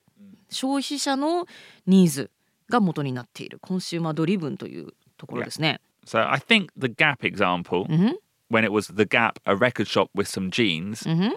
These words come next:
Speaker 1: it became a clothing store. That, you could argue that was a rebranding.
Speaker 2: え、例えば、え、もともとギャップは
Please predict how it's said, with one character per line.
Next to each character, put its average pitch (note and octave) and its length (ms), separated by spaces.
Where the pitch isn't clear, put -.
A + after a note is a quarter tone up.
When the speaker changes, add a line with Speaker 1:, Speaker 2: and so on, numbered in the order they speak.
Speaker 1:
it G#2+ 100
became G#2+ 260
a G2 40
clothing F#2+ 420
store. D2 240
That, B2 180
you C3 100
could C#3 140
argue A#2 360
that G#2 180
was F#2 160
a F2+ 40
rebranding. F2 520
Speaker 2:
え、 E3 80
例 F3 260
え F3 40
ば、 F3+ 340
え、 D3+ 160
も D3+ 120
と D#3+ 120
も D#3 100
と D#3 220
ギ D#3+ 100
ャ D3+ 60
ッ - 20
プ D#3+ 140
は F3+ 300